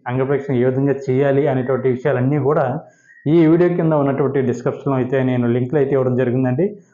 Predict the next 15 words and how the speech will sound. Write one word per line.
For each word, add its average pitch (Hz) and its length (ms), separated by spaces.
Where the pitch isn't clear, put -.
ఈ 135 140
అన్ని 135 260
సేవలకు 143 340
సంబంధించిన 131 440
లింక్స్ 120 240
అయితే 127 240
నేను 120 240
కింద 127 240
ఇచ్చాను 135 340
డిస్క్రిప్షన్లో, 139 480
ఒకసారి 135 300
అవి 117 120
చెక్ 120 240
చేయండి, 143 320
మీకు 135 280